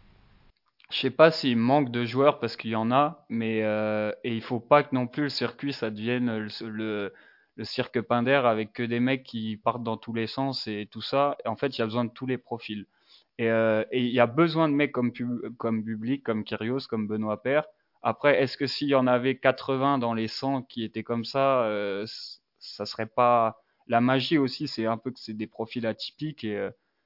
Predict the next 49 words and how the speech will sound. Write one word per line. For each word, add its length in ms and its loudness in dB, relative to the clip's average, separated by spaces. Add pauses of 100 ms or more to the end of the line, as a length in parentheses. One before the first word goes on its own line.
(100)
et 80 -6
ça 160 4
fait 160 -2
plaisir 580 2 (380)
et 320 0
ça 180 2
permet 320 4
de 40 -6
s'identifier. 880 -2
Et 120 -6
comme 220 2
il 40 2
y 40 4
en 120 4
a 80 4
qui 140 -14
s'identifient 680 -4
à 60 2
des 120 -4
profils, 500 -6
euh, 180 -2 (480)
euh, 580 -4
très 240 4
bosseurs, 640 4
euh, 100 6
bah, 140 2
comme 240 -2
Casper 300 -4
Ruud 240 -4
qui 100 -12
était, 140 -8
euh, 520 -6
qui 240 -8
échangeait 380 -6
d'ailleurs 260 -4
avec 240 -6
Bublik, 360 -6
qui 100 -10
était 240 -10
un 140 0
peu 180 0
gêné 340 2
par 200 0
moments, 420 -2 (100)
ça 180 -12
se 280 -14
sent 240 -8
sur 160 -10
l'interview. 580 -6